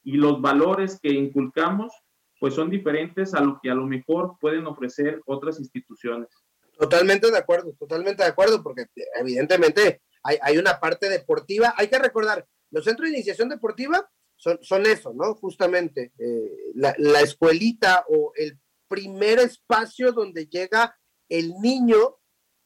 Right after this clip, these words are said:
Speaker 2: a, a, a pulir sus, sus condiciones y sus cualidades, y, y después, bueno, habrá quien destaque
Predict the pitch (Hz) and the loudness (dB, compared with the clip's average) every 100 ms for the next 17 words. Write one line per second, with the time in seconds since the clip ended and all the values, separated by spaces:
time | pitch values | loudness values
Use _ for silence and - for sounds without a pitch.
0 | - 135 139 131 131 - 135 - 156 - | -8 -2 0 -2 -8 -8 -8 -4 -6 -6
1 | 196 190 240 359 370 - 214 - _ - | -8 -2 2 2 0 -4 -8 -8 _ -12
2 | 165 - 170 170 165 - 208 262 - 165 | -8 2 2 2 -2 4 4 4 0 -6
3 | 170 - 156 156 175 220 269 - 170 - | -6 2 4 6 6 6 2 -2 -12 0
4 | 214 233 214 - 226 285 302 330 285 190 | 4 6 4 2 4 4 6 4 4 2
5 | - 143 160 180 - 226 240 254 233 - | -2 -4 0 0 0 -2 0 0 -2 2
6 | 240 240 240 247 | 2 2 -2 -2